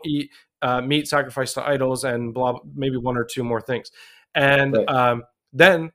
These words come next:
Speaker 1: in Romans, Paul's like, "You wanna eat meat sacrificed to an idol? Do it. That's fine." Like,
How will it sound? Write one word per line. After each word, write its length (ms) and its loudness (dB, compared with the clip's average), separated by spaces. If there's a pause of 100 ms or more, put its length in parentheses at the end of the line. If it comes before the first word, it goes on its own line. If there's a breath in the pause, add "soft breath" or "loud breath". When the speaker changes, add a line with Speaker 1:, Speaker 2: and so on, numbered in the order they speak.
Speaker 1:
in 360 -4 (120)
Romans, 800 0
Paul's 320 4
like, 260 2 (120)
"You 100 -6
wanna 160 2
eat 260 -6
meat 200 -6
sacrificed 420 -4
to 100 -4
an 60 -4
idol? 300 -2 (200)
Do 240 0
it. 120 -4 (180)
That's 240 0
fine." 300 -4 (260 soft breath)
Like, 240 4